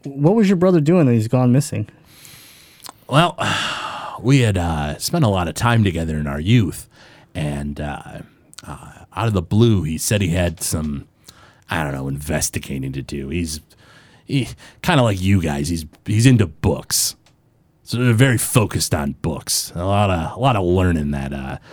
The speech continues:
Speaker 2: brother of mine did. Uh, he was always a little more frail than me. He was a little more quiet. Uh, but, uh, you know, we, uh, you know, took care of some business together, and, uh,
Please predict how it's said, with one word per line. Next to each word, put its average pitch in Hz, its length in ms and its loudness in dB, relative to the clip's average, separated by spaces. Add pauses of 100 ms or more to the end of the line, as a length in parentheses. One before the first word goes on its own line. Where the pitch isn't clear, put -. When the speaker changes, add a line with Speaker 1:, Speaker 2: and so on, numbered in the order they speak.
(140)
Speaker 2:
brother 78 280 -2
of 80 100 0
mine 69 260 -4
did. 65 340 -8 (580)
Uh, 65 320 -6 (340)
he 165 60 -2
was 156 120 6
always 117 260 4
a 95 40 2
little 104 200 4
more 90 180 2
frail 82 460 -2
than 69 180 -8
me. - 300 -14 (320)
He - 80 -20
was - 100 -10
a 98 60 -4
little 95 180 2
more 78 220 -2
quiet. - 640 -6 (840)
Uh, 64 340 -6
but, 73 160 -2
uh, 64 280 -8 (480)
you 80 100 -8
know, 71 140 -8
we, 78 260 -6
uh, 69 260 -10 (720)
you 123 80 -4
know, 98 160 -4
took - 160 -4
care 95 160 -2
of 90 80 0
some 95 220 0
business 80 420 -4
together, 73 640 -2 (420)
and, 73 560 -6
uh, 73 380 -6